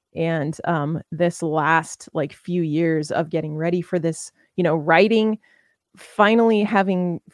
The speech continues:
finding the confidence and ability to write the record and then, and then going through the whole process, it's been really, uh, defining for me as a musician. So, um, so thank you.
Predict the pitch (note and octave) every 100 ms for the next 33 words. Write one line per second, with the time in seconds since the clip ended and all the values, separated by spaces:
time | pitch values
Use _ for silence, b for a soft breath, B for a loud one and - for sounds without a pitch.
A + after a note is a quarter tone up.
0 | _ _ _ F#3+ G#3 A3 G#3+ F3+ - E3
1 | F3+ F3+ E3+ - E3 D#3+ - D#3+ D#3+ D3+
2 | D3+ D#3+ C#3 D3+ - D#3+ D3+ - D#3 D3
3 | C3+ C#3+ - D#3+ C#3+ D3 E3+ F3+ E3+ E3+
4 | E3 - F3 E3+ - - E3 - F3+ F3
5 | E3 E3 D#3+ D#3 D3+ G#2 F#2+ C#3 D3 E3
6 | - D#3+ D#3 D#3 C#3+ C#3+ D#3 _ _ _
7 | _ - D#3+ D3+ D3+ D3 D3+ D3 _ -
8 | D3 B2+ C#3+ - D#3 C#3+ C#3+ C#3+ C#3+ -
9 | - E3+ F3 - - D3 C3+ C#3 - -
10 | F3+ A#3+ E3 _ _ _ _ - - D#3+
11 | D3+ -